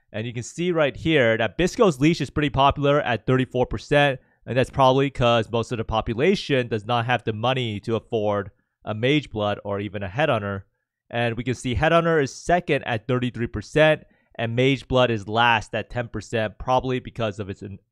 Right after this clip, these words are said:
exorbitant price. Now, for this video, we're gonna be doing a mapping demonstration with each of these belts, and we're gonna go over all of their strengths and weaknesses, and kind of give you a bit of an idea of what it actually looks like and how Bisco's Leash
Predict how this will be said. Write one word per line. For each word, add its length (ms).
exorbitant 640
price. 500
Now, 280
for 320
this 200
video, 340
we're 140
gonna 160
be 100
doing 320
a 80
mapping 460
demonstration 800
with 220
each 180
of 80
these 160
belts, 400
and 100
we're 80
gonna 140
go 220
over 340
all 180
of 80
their 140
strengths 340
and 100
weaknesses, 680
and 500
kind 220
of 120
give 120
you 160
a 80
bit 200
of 80
an 80
idea 960
of 140
what 200
it 40
actually 280
looks 320
like 320
and 80
how 180
Bisco's 420
Leash 520